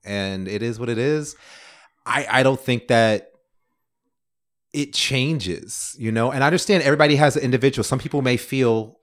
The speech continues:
for whatever reasons, like, "I can't watch anymore 'cause it does something to me." Fine. Do that. St-, it, d-, do whatever's gonna protect your heart and protect your mind. But I know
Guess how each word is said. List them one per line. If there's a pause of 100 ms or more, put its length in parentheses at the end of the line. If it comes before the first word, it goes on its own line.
for
whatever
reasons,
like,
"I
can't
watch
anymore
'cause
it
does
something
to
me." (140)
Fine. (260)
Do
that. (500)
St-,
it,
d-, (160)
do
whatever's
gonna
protect
your
heart
and
protect
your
mind. (460)
But (180)
I
know